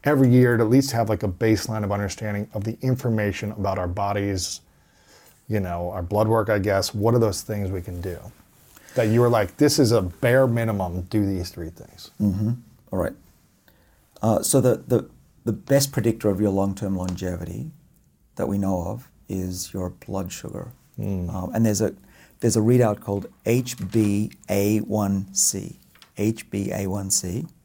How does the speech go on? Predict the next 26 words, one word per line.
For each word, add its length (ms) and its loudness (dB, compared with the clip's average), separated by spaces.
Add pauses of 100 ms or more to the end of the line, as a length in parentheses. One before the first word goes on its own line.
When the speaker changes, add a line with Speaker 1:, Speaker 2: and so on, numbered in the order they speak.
(380)
Speaker 1:
H 200 -2 (120)
B 380 2 (180)
A. 420 0 (240)
one 460 -2 (220)
C. 400 -10
Speaker 2:
C. 480 -4
Speaker 1:
What 100 2
Speaker 2:
Yeah, 60 4
Speaker 1:
is 100 0
this? 100 4
Speaker 2:
ask 220 2
your 80 2
doctor. 400 -4 (300)
Speaker 1:
Okay. 300 -8 (160)
Speaker 2:
It's 540 0
the 100 2
amount 440 4
of 200 0
glucose 600 0
that's 260 -6
become 560 -6 (800)
fused, 540 -2
attached 460 -4 (140)
to 120 -4
your 320 -2
hemoglobin. 760 -2